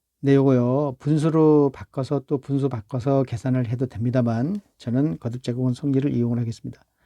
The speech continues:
자, 이거 곱하는 거니까 얘 분자로 가면 되는 거죠.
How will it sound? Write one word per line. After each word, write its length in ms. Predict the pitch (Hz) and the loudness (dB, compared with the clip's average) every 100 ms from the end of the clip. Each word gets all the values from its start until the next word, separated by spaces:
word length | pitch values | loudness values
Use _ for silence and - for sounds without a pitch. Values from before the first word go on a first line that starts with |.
| _ _ _ | _ _ _
자, 120 | - 143 | -2 0
이거 640 | 151 135 135 135 113 110 _ _ | 4 4 4 2 -2 -8 _ _
곱하는 360 | 127 143 135 123 | -6 -2 0 2
거니까 420 | 123 123 120 127 | 0 -2 -4 0
얘 160 | 143 139 _ _ _ _ _ - | 0 0 _ _ _ _ _ -4
분자로 320 | 143 139 135 | 0 2 2
가면 200 | 139 143 | 0 0
되는 200 | 120 120 | 0 0
거죠. 300 | 135 160 | 2 0